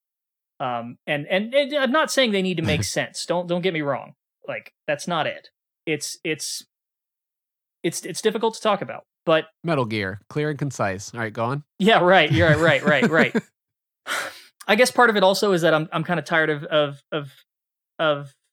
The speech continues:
Speaker 1: Kojima spending more time and energy, apparently, you know, obviously we don't know what he's doing behind the scenes. I'm sure he's working very hard, but it definitely seems more like outwardly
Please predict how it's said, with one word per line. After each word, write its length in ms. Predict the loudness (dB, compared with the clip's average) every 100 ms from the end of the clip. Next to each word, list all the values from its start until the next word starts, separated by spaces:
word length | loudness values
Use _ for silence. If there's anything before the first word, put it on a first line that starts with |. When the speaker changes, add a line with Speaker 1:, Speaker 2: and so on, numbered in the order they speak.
| _ _ _
Speaker 1:
Kojima 340 | -6 -4 -4 -4
spending 360 | -4 -4 -4
more 220 | -4 -6
time 440 | -6 -4 -2 -2 -4
and 100 | -6
energy, 680 | -6 -6 -6 -8 -8 -10 -12
apparently, 640 | -12 -2 0 0 -2 -8
you 160 | -8 -6
know, 140 | -4
obviously 300 | -2 -4 -10
we 60 | -10
don't 160 | -10 -10
know 100 | -12
what 100 | -14
he's 120 | -14
doing 200 | -14 -12
behind 240 | -10 -10
the 40 | -12
scenes. 200 | -14 -14
I'm 100 | -14
sure 140 | -12
he's 140 | -12
working 280 | -14 -14 -14
very 180 | -12 -10
hard, 240 | -10 -10 -12
but 100 | -16
it 100 | -14
definitely 460 | -10 -8 -10 -12 -12
seems 300 | -12 -14 -14
more 240 | -12 -10
like 300 | -10 -10 -12 _ -6
outwardly 640 | -6 -6 -8 -6 -8 -10